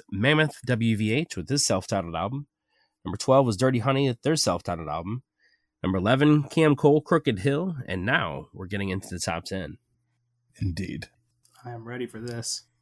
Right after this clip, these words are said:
Speaker 1: <laughs> So rounding out the top ten, All Good Things with A Hope in Hell. And not only did I love this album, but,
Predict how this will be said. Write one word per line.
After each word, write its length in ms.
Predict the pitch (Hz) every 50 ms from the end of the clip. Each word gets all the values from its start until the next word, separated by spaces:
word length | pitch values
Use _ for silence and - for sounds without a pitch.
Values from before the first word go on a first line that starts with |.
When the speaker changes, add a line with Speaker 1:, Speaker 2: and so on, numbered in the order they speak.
| _ - - - - - _
Speaker 1:
<laughs> 80 | - 107 - - 123 107 - - - - - - - - _ _ _
So 240 | - - - - 170
rounding 340 | 156 165 175 180 175 170 165
out 140 | 165 170 143
the 100 | 139 123
top 360 | - - - 165 156 - - -
ten, 560 | - - - - 160 170 170 139 101 78 - _ _ _ _ _ -
All 220 | - 123 143 147
Good 340 | 135 98 - 139 135 123 107 - _
Things 380 | - 143 135 135 135 131 113 117
with 160 | 120 113 - - -
A 60 | 110
Hope 420 | 104 - - 113 120 131 120 - - - -
in 220 | 110 113 117 120
Hell. 540 | 117 - - - 87 95 90 82 82 78 - - - - - - -
And 180 | - - - - - _ _ -
not 160 | 135 175 214
only 140 | 277 233 180
did 120 | 139 143 135
I 60 | 127
love 240 | 120 127 131 120 - _
this 260 | - 110 110 104 -
album, 440 | - 92 110 113 120 131 135 123 101 95
but, 220 | 110 104 95 87